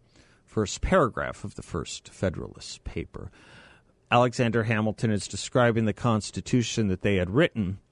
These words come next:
and, uh, and he says that what we are engaging in is an experiment as to whether humankind is destined to be controlled by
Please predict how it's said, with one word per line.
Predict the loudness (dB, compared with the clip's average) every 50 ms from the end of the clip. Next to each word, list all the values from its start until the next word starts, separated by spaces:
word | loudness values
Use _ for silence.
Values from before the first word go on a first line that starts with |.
| _ _ -20 -20 -20 _ _ _ _ _ _ -2
and, | 2 2 4 4 4 4 2 2 2 2 2 2
uh, | 2 2 4 4 4 2 0 -4 -10 -4
and | 0 0 0 0
he | 2 2 0 0
says | 0 -2 -2 0 0 2 0 -2 -4 -6 -10 -18 _ _ _ _ _ _ _ _ -20 -20 -18 -14 -10 -4
that | 0 4 4 4 4 2 0 -2
what | 2 2 2 4
we | 6 6 6
are | 6 6 4
engaging | 2 2 2 4 4 4 4 2 -2 -2 0 2
in | 2 2 2 0 0 -4 -8 _ _ _ _ _ _ _ -4
is | -4 -2 0
an | 0 0
experiment | 0 0 -4 -2 2 4 4 4 4 0 -6 -14 -20 -20 -20 _ _ _ _ _ _ _ _ _ _ _ _ _ -20 -20 -20 _ 0
as | 4 4 6 6 4 2 0 -4 -6 -8 _
to | -6 -2 0 2
whether | 4 4 4 4 4 2 0 0 0 -2 -6 -8 _ _ _ -20
humankind | -12 -6 -4 -2 0 0 0 -2 -2 0 0 2 2 2 2 0 -2 -4
is | -4 -4 -4 -4 -4 -6
destined | -2 0 2 2 2 0 -4 -6 -4 -4 -4 -4 -6 -8 -12 _ _ _ _ _ _ _ _ _ _ _ _ _ _ _ _ _ -12
to | -10 -6
be | -4 -4 -4
controlled | -2 -2 -2 -2 0 0 2 2 2 0 0
by | 0 0 0